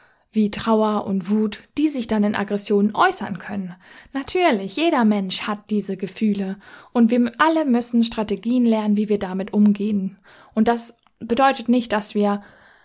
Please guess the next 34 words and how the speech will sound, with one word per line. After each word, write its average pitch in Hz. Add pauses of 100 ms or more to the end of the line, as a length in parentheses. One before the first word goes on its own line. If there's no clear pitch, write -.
(540)
alle 208
Gefühle 202
im 208
Griff -
haben 202
müssen, 208
also 202
total 214 (180)
gelassen 247
immer 208
sein 202
müssen. 214
Das 233
bedeutet 262
auch, 254
dass 233
wir 233 (380)
richtig 285
wütend 233
sein 220
dürfen 262 (120)
und 220
dann 233
sagen 233
können, 226
„Boah, 220
ich -
bin 285
grad -
einfach 208
richtig 254
sauer.“ 214 (800)
Aber 196
das -